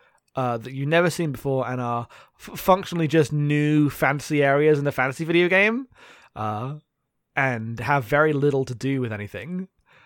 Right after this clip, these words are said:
Um, and then because of the structure of the story, uh, by which I mean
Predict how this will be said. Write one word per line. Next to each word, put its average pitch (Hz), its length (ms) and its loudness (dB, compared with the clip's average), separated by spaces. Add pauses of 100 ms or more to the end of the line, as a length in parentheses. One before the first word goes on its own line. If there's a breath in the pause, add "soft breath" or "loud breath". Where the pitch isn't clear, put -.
(240 soft breath)
Um, 113 480 -10 (280)
and 175 160 4
then 196 320 4
because 240 320 0
of 202 140 2
the 175 100 0
structure 214 340 0
of 160 80 0
the 147 60 -4
story, 165 480 2 (340 loud breath)
uh, 131 280 -2
by 143 200 2
which 143 240 0
I 151 60 0
mean 139 340 -4